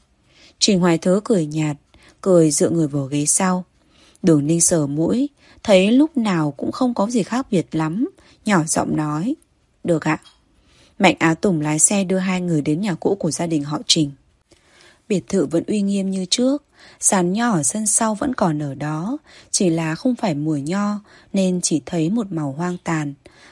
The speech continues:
Tô Hồi đợi ở cửa, nhìn thấy cô, hốc mắt đỏ hoe. "Ninh Ninh, nhiều ngày không liên lạc được với con, cả nhà đều lo lắng lắm." Đường Ninh vừa buồn cười vừa bất lực an ủi: "Mẹ, bây giờ con không phải đang đứng trước mặt mẹ sao?"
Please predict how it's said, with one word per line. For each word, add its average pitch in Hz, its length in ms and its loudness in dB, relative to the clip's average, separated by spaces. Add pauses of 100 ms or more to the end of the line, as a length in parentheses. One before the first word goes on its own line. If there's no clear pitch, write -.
(100)
Tô 262 120 2
Hồi 190 280 2
đợi 156 140 0
ở 160 280 -2
cửa, 156 280 -2 (440)
nhìn 156 200 6
thấy 151 260 0
cô, 202 320 0 (240)
hốc 233 260 0
mắt 247 180 -2
đỏ 180 140 0
hoe. 170 360 -2 (600)
"Ninh 196 220 2
Ninh, 196 220 0 (600)
nhiều 165 220 6
ngày 151 400 0
không 196 160 -2
liên 190 140 0
lạc 175 120 -2
được 160 220 -6
với 165 120 -2
con, 196 320 -4 (600)
cả 156 120 0
nhà 147 160 0
đều 147 140 2
lo 170 180 2
lắng 185 260 -2
lắm." 247 260 -2 (800)
Đường 160 240 4
Ninh 175 240 0
vừa 165 160 2
buồn 147 260 -2
cười 156 280 -2
vừa 151 180 -2
bất 233 240 -4
lực 170 240 -2
an 170 200 -2
ủi: 143 280 -2 (600)
"Mẹ, 160 340 0 (560)
bây 180 180 6
giờ 156 440 0
con 185 140 -4
không 190 140 -8
phải 160 100 0
đang 170 100 0
đứng 170 120 -2
trước 247 140 -2
mặt 220 180 0
mẹ 175 220 -2
sao?" 190 340 -2